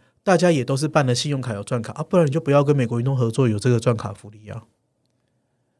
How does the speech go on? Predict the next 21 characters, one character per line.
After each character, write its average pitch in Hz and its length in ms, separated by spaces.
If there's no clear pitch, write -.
对 151 100
不 - 20
对？ 165 220
啊， 202 160
不 226 160
然 139 180
你 147 120
就 185 140
要 185 80
把 139 220
你 131 140
的 131 140
那 170 100
个 143 400
酒 123 180
廊 117 140
开 160 180
大 160 260
一 160 100
点 117 280
啊。 123 340